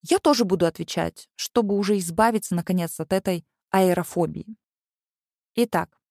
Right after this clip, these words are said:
какова вероятность того, что это может произойти?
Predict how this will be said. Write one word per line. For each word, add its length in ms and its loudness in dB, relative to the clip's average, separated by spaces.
какова 500 2
вероятность 720 -2
того, 360 -2
что 380 -2
это 320 2
может 440 -2
произойти? 760 -6